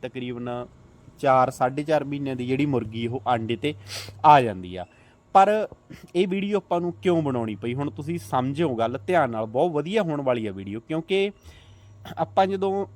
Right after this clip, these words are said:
ਬੱਚਾ ਲੈਂਦੇ ਹਾਂ ਕਿਸੇ ਵੀਰ ਤੋਂ, ਮਹੀਨੇ ਦਾ, ਡੇਢ ਮਹੀਨੇ ਦਾ ਬੱਚਾ ਲੈਂਦੇ ਹਾਂ, ਉਹ ਕਈ ਵਾਰ ਕੀ ਕਹਿ ਕੇ ਦਿੰਦੇ ਨੇ ਕਿ ਇਹ ਬੱਚਾ ਦੋ ਮਹੀਨੇ ਦਾ, ਪਰ ਉਹ ਹੁੰਦਾ ਬੱਚਾ ਇੱਕ ਮਹੀਨੇ ਦਾ ਹੈਗਾ। ਉਹ ਜਦੋਂ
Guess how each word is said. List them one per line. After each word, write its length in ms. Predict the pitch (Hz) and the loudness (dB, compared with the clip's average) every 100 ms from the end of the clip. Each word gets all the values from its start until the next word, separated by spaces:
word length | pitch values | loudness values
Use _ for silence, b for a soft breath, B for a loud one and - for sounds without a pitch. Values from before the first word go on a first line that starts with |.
| - | -16
ਬੱਚਾ 380 | 127 135 - 165 | -6 -6 0 2
ਲੈਂਦੇ 280 | 160 123 120 | 2 -2 -4
ਹਾਂ 60 | |
ਕਿਸੇ 260 | 110 117 117 | -6 -8 -6
ਵੀਰ 180 | 107 107 - | -6 -8 -8
ਤੋਂ, 200 | 113 113 | -8 -6
ਮਹੀਨੇ 360 | 123 143 123 | -6 -6 -6
ਦਾ, 120 | 120 117 | -4 -2
ਡੇਢ 200 | 117 123 | -4 -6
ਮਹੀਨੇ 220 | 139 131 | -8 -6
ਦਾ 120 | 123 | -6
ਬੱਚਾ 260 | 117 - 120 | -6 -6 -6
ਲੈਂਦੇ 340 | 110 98 104 | -6 -6 -8
ਹਾਂ, 80 | 107 - | -10 -10
ਉਹ 100 | 175 | -6
ਕਈ 220 | 180 185 | -2 0
ਵਾਰ 360 | 196 190 185 175 | 2 2 0 -2
ਕੀ 160 | 165 151 | -6 -6
ਕਹਿ 200 | 160 151 | -2 -2
ਕੇ 280 | 160 170 165 | -4 -6 -4
ਦਿੰਦੇ 280 | 139 123 | -4 -6
ਨੇ 120 | 123 123 | -6 -8
ਕਿ 220 | 104 135 | -8 -8
ਇਹ 140 | 135 | -8
ਬੱਚਾ 440 | 135 101 120 120 135 | -10 -12 -10 -4 -4
ਦੋ 200 | 120 101 | -2 -4
ਮਹੀਨੇ 280 | 104 104 | -6 -6
ਦਾ, 100 | 101 | -6
ਪਰ 200 | 110 143 | -2 0
ਉਹ 60 | 180 | 0
ਹੁੰਦਾ 340 | 139 131 143 | -4 0 2
ਬੱਚਾ 280 | 147 143 - | 2 -2 -4
ਇੱਕ 180 | 156 - | -4 -6
ਮਹੀਨੇ 300 | 104 104 92 | -10 -8 -10
ਦਾ 100 | 87 | -10
ਹੈਗਾ। 240 | 85 87 - b b b b b b | -12 -14 -20 b b b b b b
ਉਹ 200 | 180 175 | 0 2
ਜਦੋਂ 380 | 185 208 220 214 | 2 2 2 0